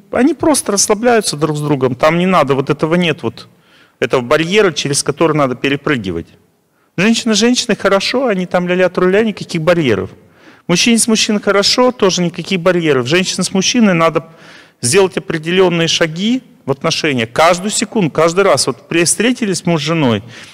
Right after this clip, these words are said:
им надо себя вести определенным образом, чтобы потом было хорошо.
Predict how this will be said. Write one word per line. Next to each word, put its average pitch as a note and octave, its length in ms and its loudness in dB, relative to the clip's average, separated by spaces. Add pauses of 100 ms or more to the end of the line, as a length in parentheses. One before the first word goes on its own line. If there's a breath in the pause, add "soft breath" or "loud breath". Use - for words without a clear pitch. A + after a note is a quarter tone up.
(140 loud breath)
им D#3+ 120 0
надо F#3+ 240 2
себя G3 180 2
вести F#3+ 300 -2
определенным F#3+ 760 2
образом, F#3 480 0
чтобы D#3+ 320 -4
потом F#3+ 460 0
было D#3+ 200 2
хорошо. E3+ 580 -2